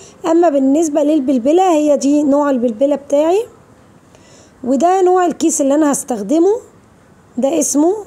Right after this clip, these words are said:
ممتاز جدا يا بنات، وبيكون بحوالي بخمسة وتلاتين جنيه، والبلبلة فيه بخمستاشر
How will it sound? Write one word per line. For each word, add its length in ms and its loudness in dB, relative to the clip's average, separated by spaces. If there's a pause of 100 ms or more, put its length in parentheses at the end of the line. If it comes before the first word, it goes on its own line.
ممتاز 420 -2
جدا 260 -2
يا 180 0
بنات، 480 -2
وبيكون 920 0
بحوالي 580 0 (440)
بخمسة 420 -2
وتلاتين 540 0
جنيه، 280 2
والبلبلة 800 0
فيه 200 -2
بخمستاشر 920 -2